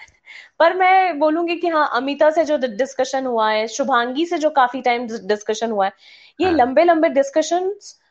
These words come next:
Speaker 1: और, अ, दो अलग अलग चीजें देख कर आए थे ना कि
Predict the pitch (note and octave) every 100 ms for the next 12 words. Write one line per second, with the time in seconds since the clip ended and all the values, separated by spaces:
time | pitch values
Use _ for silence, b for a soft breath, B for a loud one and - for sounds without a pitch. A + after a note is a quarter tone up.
0 | B - B3+ C#4+ E4 E4 C#4 B3+ A#3+ G3+
1 | F#3+ - - A3 C#4 - - - C4+ D#4+
2 | F4+ F#4+ F#4+ D#4 D#4 D4 C4 B3+ C4 A3+
3 | G3 F#3+ D#4+ F#4+ F#4